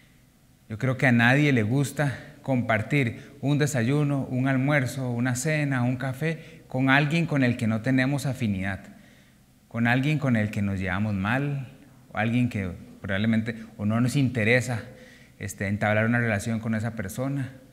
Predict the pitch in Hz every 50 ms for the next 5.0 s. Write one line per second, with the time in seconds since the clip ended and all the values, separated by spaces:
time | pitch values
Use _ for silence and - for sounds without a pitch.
0 | - - _ _ _ _ _ _ _ _ _ _ _ _ _ _ _ _ _ -
1 | - - 123 117 123 120 135 123 139 120 110 107 104 113 120 120 120 113 104 -
2 | 101 92 90 90 104 113 - - 160 151 147 143 147 - 147 156 170 190 208 202
3 | - - - - - - - - - - 117 120 123 123 127 139 - - 101 98
4 | 107 117 113 110 113 120 117 123 117 110 113 113 120 135 143 139 117 107 - -